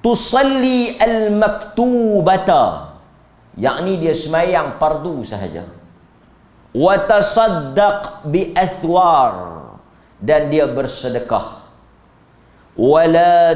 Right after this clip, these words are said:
tu'zi ahadan." Dan dia tidak menyakiti sesiapa pun, termasuklah jirannya. Oh, maksudnya dari sudut ibadat, dia ni lekeh, ya. Pasal dia semayang fardu saja.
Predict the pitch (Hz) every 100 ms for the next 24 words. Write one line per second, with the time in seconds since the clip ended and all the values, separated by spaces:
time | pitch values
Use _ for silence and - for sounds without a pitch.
0 | 165 190 175 151 151 143 175 180 175 170
1 | 165 165 170 165 165 160 165 160 139 104
2 | 92 117 120 113 120 147 143 131 - 131
3 | 127 123 - 110 117 117 110 127 113 123
4 | 104 107 104 110 107 - 110 - 185 185
5 | - 120 110 107 107 156 139 101 104 90
6 | 101 101 98 87 85 85 80 82 80 80
7 | 85 85 - - - - - - - -
8 | - - - - - - 90 98 98 143
9 | 170 165 160 165 170 190 190 165 180 180
10 | 180 214 262 302 311 - - - - 127
11 | 151 151 147 151 151 185 185 - - -
12 | - - - - - _ _ - 143 185
13 | 196 180 202 220 190 208 220 262 269 294
14 | 294 208 - -